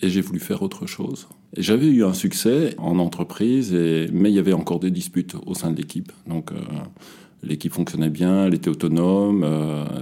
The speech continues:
les gens étaient responsables, on, on faisait le travail de, de, de, de vingt-quatre personnes alors qu'on était huit. Donc c'est, c'était vraiment super.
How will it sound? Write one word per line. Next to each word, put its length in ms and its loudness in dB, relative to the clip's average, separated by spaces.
les 120 -4
gens 160 0
étaient 160 -2
responsables, 680 0
on, 240 -2
on 80 0
faisait 280 -2
le 80 -2
travail 380 2
de, 260 0
de, 260 -6
de, 220 -8
de 120 -6
vingt-quatre 440 0
personnes 440 0
alors 220 0
qu'on 160 -6
était 220 -2
huit. 320 0
Donc 120 -8
c'est, 200 -4
c'était 180 -4
vraiment 300 2
super. 520 -4